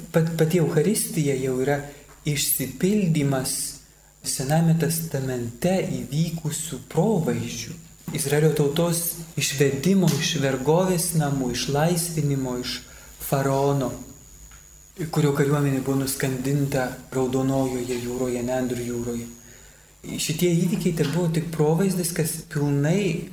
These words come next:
pilnutinai įvyksta Eucharistijoje, kur mes esame išvedami iš, iš dvasinio faraono vergijos, iš piktosios dvasios vergijos ir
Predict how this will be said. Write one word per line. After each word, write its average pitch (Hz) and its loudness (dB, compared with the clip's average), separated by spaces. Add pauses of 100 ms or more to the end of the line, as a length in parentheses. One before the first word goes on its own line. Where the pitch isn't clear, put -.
(140)
pilnutinai 143 0
įvyksta 160 0
Eucharistijoje, - -2 (400)
kur - -8
mes 131 -2
esame 139 0
išvedami 127 0
iš, 160 0 (640)
iš 123 -8
dvasinio 175 2
faraono 143 2
vergijos, 120 -4
iš - -8
piktosios 127 -8
dvasios 151 0
vergijos 135 -4
ir - -12